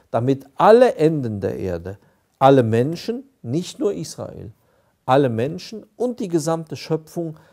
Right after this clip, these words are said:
wieder hinfinden kann zu Gott. Sodass dieses Kind selber in Person die Weihe der Welt ist. Ich will das jetzt doch noch finden.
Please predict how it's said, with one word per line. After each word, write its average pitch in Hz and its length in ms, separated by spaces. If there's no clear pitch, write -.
wieder 147 240
hinfinden 143 920
kann 95 360
zu - 200
Gott. 82 260
Sodass 147 300
dieses 160 340
Kind 208 420
selber 170 500
in 143 140
Person 131 480
die 120 180
Weihe 113 360
der 90 260
Welt 82 280
ist. - 280
Ich - 120
will 143 100
das 127 160
jetzt - 200
doch - 140
noch 120 140
finden. - 480